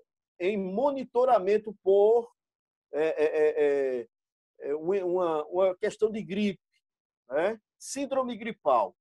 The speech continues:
Duzentos e oito pessoas estão em análise, em monitoramento por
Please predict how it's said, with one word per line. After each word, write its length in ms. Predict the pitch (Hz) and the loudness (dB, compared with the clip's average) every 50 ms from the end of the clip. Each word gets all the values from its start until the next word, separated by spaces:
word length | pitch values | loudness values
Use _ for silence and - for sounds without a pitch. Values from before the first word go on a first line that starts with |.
| _ _ _ _ _ _ | _ _ _ _ _ _
Duzentos 540 | 135 175 226 185 147 156 233 269 262 - - | _ -8 -8 -8 -4 -2 -2 -2 -2 -6 -2
e 40 | 254 | 0
oito 180 | 247 226 233 - | 0 0 0 0
pessoas 400 | - 220 202 - - 214 214 202 | -2 -2 -2 0 -2 -2 -2 -2
estão 420 | 202 - - - 190 190 196 208 | -8 -12 -6 -4 -2 -2 -2 -2
em 100 | 208 208 | -2 -2
análise, 680 | 208 185 165 156 151 160 180 180 190 208 170 202 247 247 - | -2 -2 -2 -2 0 2 2 0 0 -4 -12 -16 -18 -8 -6
em 120 | 175 170 | -6 -4
monitoramento 800 | 180 190 190 190 185 175 - 196 190 185 165 147 151 165 185 180 _ _ _ _ _ _ _ _ _ _ _ _ _ _ _ | -4 -4 -4 -6 -8 -8 -8 -4 -2 -2 -2 -2 -4 -8 -8 -10 _ _ _ _ _ _ _ _ _ _ _ _ _ _ _
por 400 | - 180 196 208 214 220 214 - | 4 6 6 6 6 4 2 -2